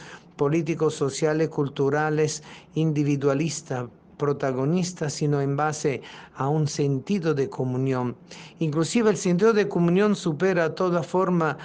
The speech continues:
de colectividad que está solamente entregada al materialismo y va olvidando prácticamente a lo que es la realidad misma de la creación y de la revelación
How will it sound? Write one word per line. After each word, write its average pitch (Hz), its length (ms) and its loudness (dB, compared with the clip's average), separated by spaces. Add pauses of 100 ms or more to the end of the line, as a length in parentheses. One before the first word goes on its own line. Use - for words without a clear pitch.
(340)
de 151 200 0
colectividad 151 960 0
que 165 140 -2
está 156 400 -2
solamente 160 880 2 (300)
entregada 175 1080 2
al 147 200 0
materialismo 143 1080 0 (280)
y 185 120 0
va 196 400 0
olvidando 151 760 0
prácticamente 165 1000 0 (360)
a 139 140 -2
lo 135 200 0
que 147 160 0
es 143 40 2
la 147 140 0
realidad 135 480 -2
misma 143 440 -2
de 127 140 -2
la 123 160 -4
creación 180 640 0
y 170 100 0
de 147 140 0
la 135 180 0
revelación 135 880 0